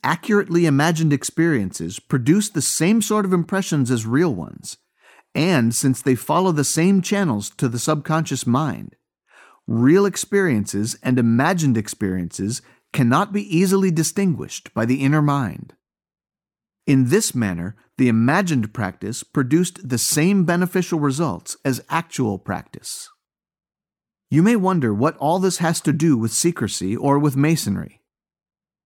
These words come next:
Well, if we find that secrecy supports Masonry's use of a well-known principle of learning, why can't we take advantage of a newer idea from the science of learning? Why cannot a Mason,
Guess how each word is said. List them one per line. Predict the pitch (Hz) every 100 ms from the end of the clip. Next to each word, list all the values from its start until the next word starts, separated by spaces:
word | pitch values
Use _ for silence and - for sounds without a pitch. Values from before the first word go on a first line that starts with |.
| _ _ -
Well, | 151 160 107 110 _ _
if | 151 139
we | 165
find | - 165 220
that | 202 -
secrecy | - - 185 131 - 104
supports | 127 135 - 170 170 -
Masonry's | 131 165 - 160 156 120
use | 120 165 113 -
of | 123 117
a |
well-known | 107 120 160 190 196 180
principle | 196 190 170 160 143
of | 123
learning, | 139 165 87 50 _ _ _ _ _ _ - - _
why | - 104 165
can't | 180 202 185
we | 175
take | - 180
advantage | 180 123 156 175 107 107
of | 139
a | 131
newer | 131 165 214 156
idea | 101 95 98 87 90
from | - 117
the | 117
science | - 123 127 123
of | 139
learning? | 147 170 98 - _ _ _ _ _ _ _ _ _ _ _ _ -
Why | 113 190
cannot | 233 214 202 190
a |
Mason, | 147 151 147 - 82